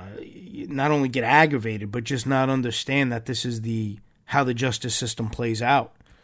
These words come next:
and how society's totally okay with these things. One of the, uh, subjects that I, I have a hard time comprehending is how a lot of these instances where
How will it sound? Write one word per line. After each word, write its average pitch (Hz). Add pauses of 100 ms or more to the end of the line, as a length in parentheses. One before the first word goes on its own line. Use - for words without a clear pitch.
(260)
and 113
how 113
society's 120
totally 117
okay 113
with 127
these 95
things. 90 (1080)
One 202
of 180
the, 156
uh, 131
subjects 131
that 120 (1200)
I, 131
I -
have 123
a 117
hard 120
time 127 (1300)
comprehending 127
is 107 (520)
how 123
a -
lot 135
of 123
these 123 (360)
instances 131
where 120